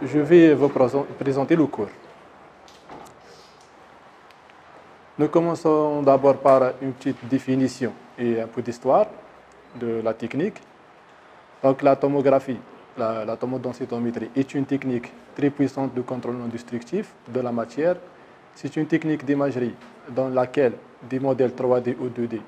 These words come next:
d'objets sont créés à partir de, de plusieurs projections deux D obtenues sous différents angles. La technique consiste à mesurer les coefficients d'atténuation des rayons X, gamma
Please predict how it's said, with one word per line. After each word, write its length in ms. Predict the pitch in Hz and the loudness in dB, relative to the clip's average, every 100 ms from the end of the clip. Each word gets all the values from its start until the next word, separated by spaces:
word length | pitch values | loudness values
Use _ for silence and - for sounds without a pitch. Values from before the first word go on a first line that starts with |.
| - | -10
d'objets 340 | 120 107 104 98 - - - - | -10 -10 -12 -16 -20 -20 -20 -12
sont 240 | - 143 | -4 -2
créés 320 | 127 131 160 - | 0 4 4 2
à 80 | |
partir 380 | 135 143 123 139 | 0 -2 -2 -8
de, 120 | 123 127 - | -6 -8 -8
de 80 | - | -8
plusieurs 380 | 127 135 127 156 | -4 -4 -2 -2
projections 520 | 156 123 127 123 117 | 0 -2 -2 -6 -10
deux 200 | 113 120 | -6 -4
D 180 | 120 175 | -2 -2
obtenues 400 | 139 123 135 147 | -2 -6 -6 -6
sous 200 | 160 - | -8 -8
différents 500 | 143 131 131 143 160 | -8 -8 -8 -4 -4
angles. 220 | 123 101 - - - - - - - - - - - - | -6 -8 -16 -20 -20 -20 -20 -20 -20 -20 -20 -20 -12 -2
La 80 | 139 | 0
technique 380 | 202 202 190 190 | 0 0 0 0
consiste 400 | 151 - 139 151 | -6 -6 -6 -4
à 40 | |
mesurer 400 | 147 139 143 139 | 0 2 2 2
les 100 | 127 | 0
coefficients 500 | - 147 151 135 131 | 0 0 0 -4 -4
d'atténuation 600 | 120 120 117 120 113 113 113 | -4 -4 -6 -4 -6 -10 -8
des 80 | 113 | -4
rayons 160 | 117 117 127 | -4 -4 -2
X, 320 | 135 - - - - - - - 117 | -2 -4 -18 -20 -20 -20 -20 -8 4
gamma 320 | 135 131 | 4 6